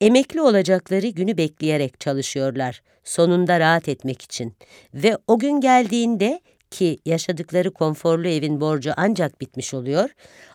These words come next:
artık rahat yaşayacak güçleri kalmıyor. Oldu da arada biraz palazlandılar mı,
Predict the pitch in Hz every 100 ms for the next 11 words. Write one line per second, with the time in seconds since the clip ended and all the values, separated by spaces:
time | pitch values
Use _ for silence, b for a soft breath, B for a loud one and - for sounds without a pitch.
0 | - 262 302 262 - 208 214 247 175 165
1 | - 185 160 214 208 156 - - 165 202
2 | 175 151 131 120 101 107 _ _ _ B
3 | B B B 254 311 311 320 262 185 240
4 | 269 262 247 202 - - 175 190 185 170
5 | 185 185 175 196 226 190 139 170